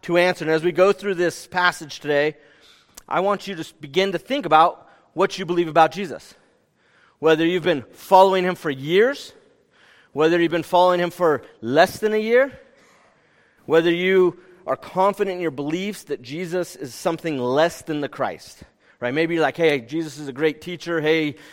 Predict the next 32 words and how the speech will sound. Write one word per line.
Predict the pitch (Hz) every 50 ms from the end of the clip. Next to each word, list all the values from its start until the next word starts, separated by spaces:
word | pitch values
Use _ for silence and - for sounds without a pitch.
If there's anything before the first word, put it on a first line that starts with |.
| - - _
Jesus | - 139 151 170 156 160 160 - -
is | 156 147
a, | 151 143 139 -
a | - 139
good | 131 117 147 170 175 160
man. | 143 139 151 160 170 175 170 170 160
He | 160
had | 151 151 147 131
good | 131 165 165 156 139 - - - - _ _
morals." | 135 156 175 185 185 185 185 185 185 - - - - _
Whatever | 139 156 170 196 226 220 233 226
it | 208
is, | 202 175 135
I | 151
want | 160 180 185 -
you | 202 202
to | - 202 190 147 - - - _
think | _ - - - 254 269 269 -
about | 202 147 123 135 117 127 139 143 - 165 - - _ _ _ _ _ _ _ _ _ _ _ _ _ _ _ _ _ _ _ _ _ _
what | 143 135 -
you | 175
think | 165 - 160 135
about | 143 143 139 -
Christ. | - 170 147 113 92 - - - _ _ _ _ _ _ _ _ _ _ _ _ _ _ _ _ _ _ _ _ - - _ _ _
And | - 127
no | 135
matter | 143 156 175 175 175 156 - - - _ _
what | 135 160 214 220 -
you | 196 180
think | - 175 156 143
about, | 151 156 147 135 - - - _ _ _
pay | - - - 185 185 190 185 180 175